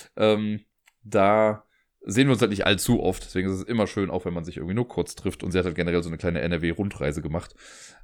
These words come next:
äh, und da ganz viele Leute getroffen, weil eben in N R W halt die cooleren Leute wohnen. Kann man ja nicht ändern. Ja,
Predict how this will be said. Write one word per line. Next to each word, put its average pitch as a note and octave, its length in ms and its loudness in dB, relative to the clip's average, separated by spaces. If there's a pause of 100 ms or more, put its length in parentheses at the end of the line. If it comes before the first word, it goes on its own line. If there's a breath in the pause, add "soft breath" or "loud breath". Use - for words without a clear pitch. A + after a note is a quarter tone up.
äh, E2 140 -4
und E2 280 -6
da E2 100 2
ganz D2+ 200 -2
viele F2+ 160 -2
Leute E2+ 460 0 (120)
getroffen, B2+ 400 0
weil A#2+ 300 6
eben C3 200 0
in C3 100 -2
N B2+ 100 -4
R C3 100 -2
W C3 100 4
halt C3+ 120 2
die D#3+ 60 -6
cooleren C#3+ 340 -2
Leute F2 260 -2
wohnen. G#2 300 -8 (640)
Kann - 120 -6
man F#2+ 100 -4
ja F#2 80 -2
nicht B2 140 -6
ändern. F2 240 -6 (880 loud breath)
Ja, C#4 120 8